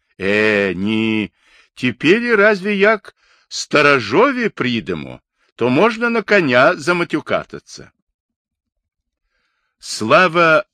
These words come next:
о водолечебнице девятого отряда скоро разнеслась кругом, и приезжающие к нам помольцы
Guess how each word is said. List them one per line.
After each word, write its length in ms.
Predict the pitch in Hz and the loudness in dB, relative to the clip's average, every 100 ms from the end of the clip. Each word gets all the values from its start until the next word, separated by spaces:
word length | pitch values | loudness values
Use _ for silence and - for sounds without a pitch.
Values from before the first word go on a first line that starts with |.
| - | -6
о 120 | 117 | -4
водолечебнице 1080 | 110 101 107 98 - 131 143 104 95 - 90 | -2 -4 -6 -6 -4 0 0 -2 -10 -10 -14
девятого 600 | 82 87 127 120 95 85 | -10 -2 -2 -2 -6 -8
отряда 580 | 80 - 127 185 175 160 _ _ _ | -8 -4 0 0 -2 -8 _ _ _
скоро 720 | - - - 143 175 175 165 - | -20 -12 -2 2 4 2 2 -2
разнеслась 840 | 101 113 85 95 - 98 127 131 | -4 -4 -4 -10 -6 -2 -2 -2
кругом, 560 | - 117 113 104 92 67 _ _ _ _ _ | -10 -12 -6 -4 -4 -6 _ _ _ _ _
и 100 | 107 | -10
приезжающие 960 | 101 117 117 95 113 123 104 - 98 90 | -6 -2 -2 0 2 2 0 -4 -8 -8
к 80 | |
нам 280 | 98 107 101 | -2 -2 -2
помольцы 720 | - 85 95 180 151 - 71 | -4 -6 -4 -4 -4 -10 -18